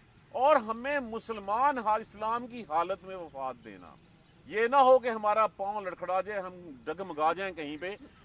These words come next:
हमारे ऊपर सब्र दे कि हम मुसलमान ही रहें और उसी मुसलमानियत की हालत में जो है वो हमें इस दुनिया से लेके जाना। अब इन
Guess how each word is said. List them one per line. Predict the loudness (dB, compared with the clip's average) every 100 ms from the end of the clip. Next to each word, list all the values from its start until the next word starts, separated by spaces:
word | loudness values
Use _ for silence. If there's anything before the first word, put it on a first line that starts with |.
| -10
हमारे | -2 4 4 4 -4 -10
ऊपर | -12 -8 -8
सब्र | -6 0 2 2
दे | 0 -2
कि | -2
हम | -6 -6
मुसलमान | -8 -14 -10 -2 -2 -2
ही | -4
रहें | -8 -12 -20 -20 -20 -20 _ _ -20 -12
और | -10
उसी | -10 -12
मुसलमानियत | -12 -10 -2 0 2 0 -4
की | -2
हालत | 2 2 0
में | -6
जो | -8
है | -8
वो | -8
हमें | -12
इस | -16
दुनिया | -18 -18 -18
से | -20
लेके | -20 -20 -20
जाना। | -20 -20 _ _ -20 _ _
अब | -20 -20 -20 -16
इन | -14